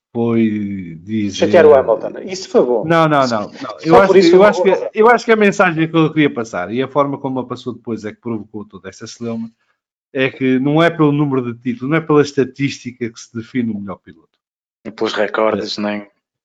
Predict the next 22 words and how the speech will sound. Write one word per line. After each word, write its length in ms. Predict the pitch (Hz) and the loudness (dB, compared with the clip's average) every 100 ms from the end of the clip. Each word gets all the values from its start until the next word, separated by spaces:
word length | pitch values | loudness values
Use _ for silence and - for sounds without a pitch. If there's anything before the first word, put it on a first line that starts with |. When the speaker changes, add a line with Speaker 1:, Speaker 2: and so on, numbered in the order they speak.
| _ _ _ _ - | _ _ _ _ 0
Speaker 1:
É 120 | 139 | 4
Speaker 3:
Exato. 200 | 156 156 | 4 4
Speaker 1:
pela 340 | 151 147 151 147 | 4 6 6 4
performance 720 | 156 143 - 165 156 147 139 | 2 -2 -2 -2 0 0 -2
dentro 180 | 143 143 | -4 -4
do 80 | 139 | -4
carro, 580 | 147 143 143 135 135 135 | 2 4 2 0 -2 0
ano 220 | 143 135 | 0 -2
após 300 | 120 127 123 | -2 -2 -2
ano, 160 | 131 123 | -4 -6
corrida 340 | - 131 123 | -4 0 0
após 260 | 117 123 - | -2 -8 -12
corrida, 540 | - 123 127 131 127 - - _ | -8 -2 -2 -2 -6 -12 -20 _
e 100 | 135 | -6
com 220 | 131 147 | 2 4
o 80 | 135 | 4
carro 280 | 139 143 - | 2 0 -2
que 60 | 139 | -4
tiver 240 | 131 120 | -2 0
à 80 | 117 | -2
sua 200 | - 117 | -6 -10
disposição. 600 | 110 - 101 - - | -10 -16 -18 -18 -20